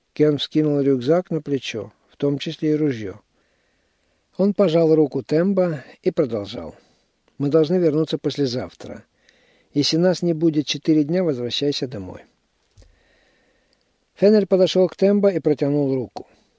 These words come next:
Тембо, широко улыбнувшись, крепко ее пожал. "Я был неправ", — сказал Феннель, когда они вошли в джунгли. "Он хороший парень". "Мы все ошибаемся", — ответил Кен.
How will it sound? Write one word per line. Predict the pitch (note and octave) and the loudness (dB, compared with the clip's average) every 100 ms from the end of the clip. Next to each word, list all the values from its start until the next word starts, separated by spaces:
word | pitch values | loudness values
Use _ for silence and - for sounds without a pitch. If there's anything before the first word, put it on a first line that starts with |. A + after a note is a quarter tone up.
| _ _ | _ _
Тембо, | D3+ D#3 C#3+ | 0 2 2
широко | C3+ C#3+ C#3 - | 0 0 -2 0
улыбнувшись, | C#3+ C3+ B2+ D#3+ G3+ C#3+ | 2 2 0 -2 -4 -8
крепко | - A#2+ A#2 - | -10 -10 -8 -6
ее | A#2+ A#2 | -4 -4
пожал. | A#2+ A2 G#2+ G2 _ _ - - - - - _ | -6 -6 -8 -10 _ _ -20 -20 -20 -20 -20 _
"Я | D3+ F3+ | 2 4
был | G3 | 6
неправ", — | F#3+ F#3 F#3+ D3+ | 4 2 2 0
сказал | - C3 B2+ A#2 | -2 -4 -4 -2
Феннель, | - D#3 F3 | 0 2 0
когда | E3+ D#3+ C#3 | -4 -4 -2
они | D3 D3 | 0 0
вошли | C3 - | -2 -2
в | C3 | -4
джунгли. | A2 A2+ G2+ A#2+ G2+ _ _ _ _ _ | -4 -8 -10 -12 -16 _ _ _ _ _
"Он | D#3 D#3+ | -4 -2
хороший | D3+ D#3+ D3+ C3 | 2 2 2 -4
парень". | C3 G#2+ G2 - _ _ _ _ _ _ _ _ | -6 -8 -10 -18 _ _ _ _ _ _ _ _
"Мы | C#3+ | -4
все | D3+ G3+ | -2 0
ошибаемся", — | G3+ F#3+ F3+ F#3+ D3 B2+ | 0 0 0 0 -2 -6
ответил | A#2 A#2+ A2+ A2+ G#2+ | -6 -8 -8 -10 -10
Кен. | G#2+ F#2+ | -10 -12